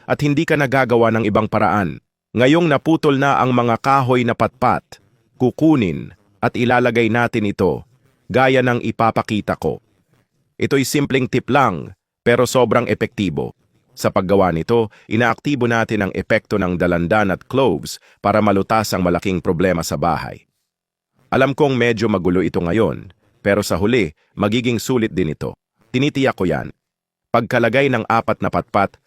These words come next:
tutuloy na tayo sa huling hakbang. Ilagay lang ang kabilang kalahati ng dalandan sa ibabaw, gaya ng gagawin ko rito. At sa mga nakarating hanggang dito, binabati ko kayo.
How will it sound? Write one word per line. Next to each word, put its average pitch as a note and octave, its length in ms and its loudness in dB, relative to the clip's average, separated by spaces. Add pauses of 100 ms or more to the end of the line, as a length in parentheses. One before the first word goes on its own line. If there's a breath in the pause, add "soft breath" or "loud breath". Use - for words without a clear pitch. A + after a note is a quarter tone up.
(140)
tutuloy B2 400 2
na A2 160 0
tayo F#2+ 320 0
sa F#2+ 80 -2
huling F2 320 0
hakbang. D2+ 400 -2 (720)
Ilagay B2+ 400 2
lang C3 320 2
ang G#2+ 160 -2
kabilang A2 400 0
kalahati G#2+ 640 0
ng G2+ 160 0
dalandan G2 560 2
sa - 80 -6
ibabaw, D2+ 560 -2 (320)
gaya A2+ 320 2
ng G2+ 160 0
gagawin F#2 440 0
ko F2+ 120 -6
rito. C#2+ 280 -8 (360)
At G2 200 0
sa A2+ 120 0
mga G#2+ 240 0
nakarating G#2+ 480 -2
hanggang G#2 320 0
dito, A#2 480 -2 (160)
binabati A2 560 0
ko F#2 120 -6
kayo. C#2+ 360 -6